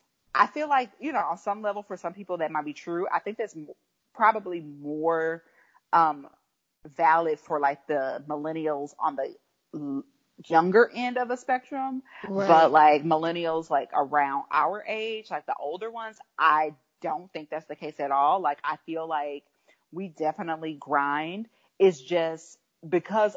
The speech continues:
Speaker 1: of technology and, you know, like, our access to things, I think it just looks different than when our parents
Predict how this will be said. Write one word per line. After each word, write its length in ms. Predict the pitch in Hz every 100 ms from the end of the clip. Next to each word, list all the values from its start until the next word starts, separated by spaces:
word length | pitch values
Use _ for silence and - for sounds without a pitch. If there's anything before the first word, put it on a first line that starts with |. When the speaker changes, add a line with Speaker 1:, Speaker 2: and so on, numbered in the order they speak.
| -
Speaker 1:
of 460 | 180 170 165 160
technology 1200 | - 185 190 247 247 247 196 240 240 233 233 233 226 _ _ _
and, 500 | 175 170 165 160 160
you 80 | 226
know, 160 | 170 147
like, 180 | 147 147
our 140 | 160 -
access 420 | 160 180 - 185
to 120 | - 156
things, 360 | 185 175 175 -
I 60 | 165
think 280 | - 180 156
it 160 | 160
just 240 | - 156 143
looks 520 | 147 147 180 - -
different 680 | 156 160 160 - 226 226 - _ _ -
than 380 | 160 170 165 151
when 160 | 156 147
our 220 | 151 156
parents 720 | - 170 165 165 147 139 -